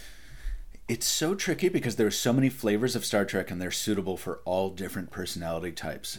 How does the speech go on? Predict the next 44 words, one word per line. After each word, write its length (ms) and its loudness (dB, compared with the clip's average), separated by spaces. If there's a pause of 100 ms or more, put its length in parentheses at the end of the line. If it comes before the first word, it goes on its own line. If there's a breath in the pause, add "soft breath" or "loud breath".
Uh, 320 0
I 380 4
watch 360 2
it 100 0
all 340 6
and 180 -2
value 360 2
it 60 0
all 260 4
in, 280 -2
in 180 -2
one 200 2
way 120 8
or 120 8
the 140 4
other. 280 2 (240 loud breath)
A 60 2
lot 240 8
of 120 4
it 80 6
is, 220 0 (560)
a 60 0
lot 180 8
of 80 0
it 40 2
is 140 -2
great. 480 0
A 60 -4
lot 180 6
of 60 2
it 80 2
is 200 2
not 220 4
very 200 2
good. 260 -6
These 180 -4
are 40 0
the 140 0
things 260 2
that 120 2
happen 280 4
when 100 2
you 60 2
have 120 -2